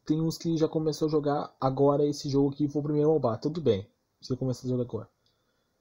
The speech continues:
Não tem importância que você não tenha jogado outro moba, mas você pode jogar esse moba a hora que você quer, entendeu? Só, só tenta não ir nas ideias desses loucos aqui que tá, que ca-, que cai contra você quando você estiver na primeira vez jogando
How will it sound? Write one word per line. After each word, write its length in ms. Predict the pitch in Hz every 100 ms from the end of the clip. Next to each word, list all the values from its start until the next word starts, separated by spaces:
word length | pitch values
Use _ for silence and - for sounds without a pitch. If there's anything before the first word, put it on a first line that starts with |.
| _ -
Não 200 | 170 180
tem 140 | 208
importância 540 | 180 220 202 196 185
que 60 | -
você 80 | 185
não 80 | 170
tenha 120 | 165
jogado 180 | 165 160
outro 160 | 170
moba, 260 | 170 139 110
mas 160 | 101
você 80 | -
pode 220 | - 143
jogar 160 | 147 147
esse 180 | 147 165
moba 320 | 151 147 135
a 60 | 143
hora 140 | 147
que 60 | -
você 120 | 170
quer, 340 | - 92 104 _ _
entendeu? 220 | - 127 135
Só, 260 | 151 147 -
só 160 | - -
tenta 340 | 175 190 180
não 100 | 151
ir 60 | 165
nas 200 | 160 127
ideias 220 | 127 131
desses 380 | 131 147 135 -
loucos 460 | 123 139 143 - -
aqui 160 | - 123
que 80 |
tá, 300 | - 113 104 104
que 160 | 127 -
ca-, 460 | - - 131 127 123
que 100 | -
cai 160 | 127 131
contra 280 | 139 139
você 200 | 135 139
quando 140 | - 135
você 80 | 131
estiver 220 | 127 131
na 80 | 131
primeira 280 | 139 147
vez 160 | 131 131
jogando 480 | 127 131 135 139